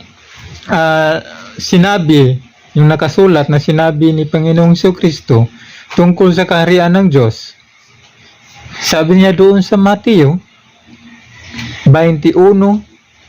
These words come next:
forty-three na ang kaharian ng Diyos ay kinuha niya sa mga Hudiyo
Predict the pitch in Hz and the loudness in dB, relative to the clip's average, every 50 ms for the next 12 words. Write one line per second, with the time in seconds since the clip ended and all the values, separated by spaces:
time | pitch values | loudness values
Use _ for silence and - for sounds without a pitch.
0 | _ - - 160 165 180 214 254 254 226 208 208 - 135 117 107 101 107 - - | _ -4 -2 0 0 0 -2 0 0 0 -2 -2 -2 -4 -4 -4 -4 -6 -12 -18
1 | - - - - - - - _ _ _ _ _ _ _ - - - - - - | -20 -20 -20 -20 -20 -20 -20 _ _ _ _ _ _ _ -20 -20 -20 -20 -20 -6
2 | - - 175 190 196 - - 202 240 254 240 226 233 214 190 190 226 262 269 262 | -2 0 0 0 0 -2 -2 0 0 0 0 0 0 0 2 2 4 2 2 2
3 | 262 240 226 208 208 185 185 180 165 139 - 147 131 113 104 - - - - - | 0 0 0 2 2 2 2 2 0 0 0 0 0 0 -2 -4 -10 -16 -20 -20
4 | - - _ - - - - - - - - - - - - - 208 220 226 220 | -20 -20 _ -20 -20 -20 -20 -20 -20 -20 -20 -20 -20 -16 -8 -4 -2 0 2 2
5 | 214 208 190 - - 233 226 254 302 320 285 311 311 254 240 240 262 277 262 254 | 0 0 -4 -4 0 0 2 2 2 2 2 2 2 2 2 2 4 2 2 2
6 | - 233 220 220 226 226 220 202 196 196 175 190 185 180 214 214 | 0 0 2 2 2 2 2 2 2 2 2 2 2 2 2 2